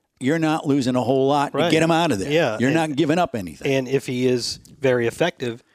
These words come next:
Speaker 1: How
Speaker 2: I mean, the,
Speaker 1: about
Speaker 2: uh, w-, I guess one thing you would say is, is this taking away from Ronald Jones, who
Speaker 1: Hmm.
Speaker 2: Bruce has said twice that already it's his
Speaker 1: His
Speaker 2: job,
Speaker 1: job.
Speaker 2: right? So, but if Leonard Fournette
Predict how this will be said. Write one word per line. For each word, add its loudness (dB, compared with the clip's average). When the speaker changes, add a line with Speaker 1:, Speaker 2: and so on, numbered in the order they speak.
Speaker 1:
How -2
Speaker 2:
I 6
mean, 6
the, 4
Speaker 1:
about 0
Speaker 2:
uh, 4
w-, 0
I 4
guess 0
one 2
thing -4
you 0
would -2
say 2
is, -4
is 2
this 0
taking 0
away -2
from -10
Ronald -6
Jones, -14
who 0
Speaker 1:
Hmm. -10
Speaker 2:
Bruce 2
has -2
said 2
twice 0
that -18
already 0
it's -8
his -2
Speaker 1:
His -12
Speaker 2:
job, -2
Speaker 1:
job. 0
Speaker 2:
right? -6
So, 2
but 2
if -2
Leonard 0
Fournette 0